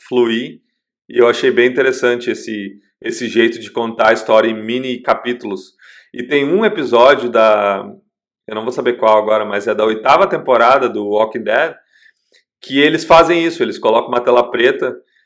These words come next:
e eles colocam o nome de cada personagem. E eles vão contando a história vista por cada personagem do Walking Dead, naquele, so-, somente naquele episódio. Aí quem copiou de quem, eu não sei.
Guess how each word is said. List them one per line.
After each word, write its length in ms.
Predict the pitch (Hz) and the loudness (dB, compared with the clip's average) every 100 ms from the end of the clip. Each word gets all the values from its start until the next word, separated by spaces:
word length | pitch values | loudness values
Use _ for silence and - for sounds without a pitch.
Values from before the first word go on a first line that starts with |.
| _ | _
e 100 | 113 | 0
eles 160 | 120 120 | 0 4
colocam 400 | 127 120 120 135 | 6 6 4 0
o 60 | |
nome 320 | 127 127 135 127 | 2 2 2 -6
de 120 | 120 | -4
cada 520 | 127 120 123 131 127 - _ _ - | 2 4 4 2 2 -4 _ _ -4
personagem. 720 | 123 143 131 127 127 107 90 _ _ _ _ _ _ _ _ - | -2 0 0 2 0 -2 -16 _ _ _ _ _ _ _ _ -8
E 100 | 120 | -6
eles 180 | 110 | -4
vão 160 | 117 117 | -6 -4
contando 420 | 123 117 113 117 | -6 -4 -2 0
a 40 | 113 | -2
história 540 | - 110 113 131 127 - _ _ _ _ - | 0 2 4 2 -4 -12 _ _ _ _ -20
vista 480 | 98 117 127 123 | -8 -4 -2 -2
por 280 | 135 127 123 | -4 -4 -2
cada 280 | 131 127 135 | 4 4 4
personagem 600 | 135 123 127 117 120 117 | 0 -2 -2 0 0 -2
do 140 | 113 113 | -4 0
Walking 320 | 113 131 113 | 0 -2 -2
Dead, 260 | 104 110 - _ _ _ _ | 2 2 -2 _ _ _ _
naquele, 640 | - 113 117 131 139 151 147 | -16 -14 -2 2 2 2 -4
so-, 340 | - 143 - | 2 2 2
somente 420 | - 139 151 180 | 0 0 0 -2
naquele 600 | 185 175 156 156 156 156 127 | -4 -2 -2 -2 -2 -4 -8
episódio. 600 | 131 135 123 117 104 - _ _ - - _ - | -10 -2 2 4 2 -4 _ _ -20 -20 _ -6
Aí 140 | 123 | -4
quem 220 | 139 160 | -2 0
copiou 280 | 165 - 151 | 0 0 -2
de 100 | 123 | -4
quem, 180 | - 160 | -4 -2
eu 60 | 175 | -2
não 100 | 147 | -4
sei. 380 | 127 110 104 | 2 2 2